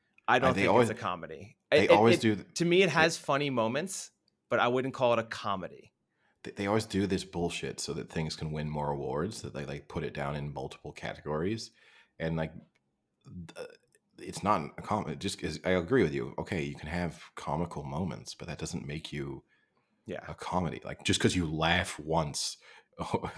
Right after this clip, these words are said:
Speaker 2: like, whilst watching something doesn't make it suddenly like, "Oh, this is a comedy then."
Speaker 1: Yeah. No, a-, and then th-, the thing to me is there's no way they sit down to write The Bear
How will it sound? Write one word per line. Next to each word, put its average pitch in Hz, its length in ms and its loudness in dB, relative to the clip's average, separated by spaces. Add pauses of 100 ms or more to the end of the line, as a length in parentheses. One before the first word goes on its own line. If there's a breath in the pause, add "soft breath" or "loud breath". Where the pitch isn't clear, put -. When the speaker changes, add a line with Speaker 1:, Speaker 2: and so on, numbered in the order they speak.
Speaker 2:
like, 85 180 -6
whilst 80 400 0
watching 82 340 0
something 73 320 -4
doesn't 76 300 -4
make 76 240 -8
it - 100 -10
suddenly 71 400 -6
like, 69 200 -10
"Oh, 123 140 0
this - 160 -4
is 76 100 -10
a 85 40 -10
comedy 80 380 -6
then." 58 220 -12 (480)
Speaker 1:
Yeah. - 260 -10 (440)
No, 185 160 8
a-, 143 240 6
and 147 140 4
then 147 400 -2
th-, 147 180 -8
the 139 120 0
thing 165 200 -2
to 156 100 -4
me 151 140 0
is 117 300 -2
there's 131 320 0
no 127 220 2
way 127 260 4
they 123 140 2
sit 113 260 -4
down 113 220 0
to 107 60 0
write 107 240 0
The 101 80 -2
Bear 98 460 2